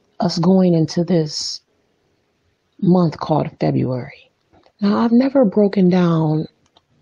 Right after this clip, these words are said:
this particular meaning and the etymology of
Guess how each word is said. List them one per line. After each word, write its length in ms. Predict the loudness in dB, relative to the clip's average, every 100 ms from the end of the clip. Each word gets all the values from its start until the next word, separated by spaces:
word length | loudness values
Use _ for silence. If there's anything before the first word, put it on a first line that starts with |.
| _ _ _ -20 -6
this 180 | -4 -2
particular 500 | -4 -4 -4 -2 0
meaning 680 | 0 2 4 2 2 -2 -6
and 100 | -4
the 160 | -4 -2
etymology 960 | 0 0 0 0 -2 -2 -4 -6 -8 _
of 260 | -6 -6 -8